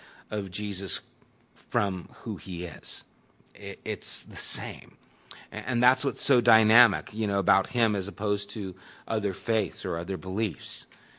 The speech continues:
You know, Buddhism and it, Buddhist teachings. Oh, you don't have to have Buddha and have the Buddhist teachings or Confucius or whatever else, but you can't have the teachings of Jesus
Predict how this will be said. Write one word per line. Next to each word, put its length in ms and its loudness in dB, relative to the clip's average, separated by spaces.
You 140 -10
know, 220 -8
Buddhism 680 2
and 140 -4
it, 400 -12
Buddhist 500 -2
teachings. 580 0
Oh, 100 2
you 260 0
don't 180 2
have 280 0
to 80 -8
have 280 -2
Buddha 320 6
and 100 0
have 300 2
the 60 -2
Buddhist 500 -2
teachings 720 -6
or 500 4
Confucius 720 -4
or 140 -4
whatever 460 2
else, 360 2
but 200 -8
you 120 -8
can't 460 -6
have 300 0
the 100 -4
teachings 540 -4
of 100 -6
Jesus 560 -4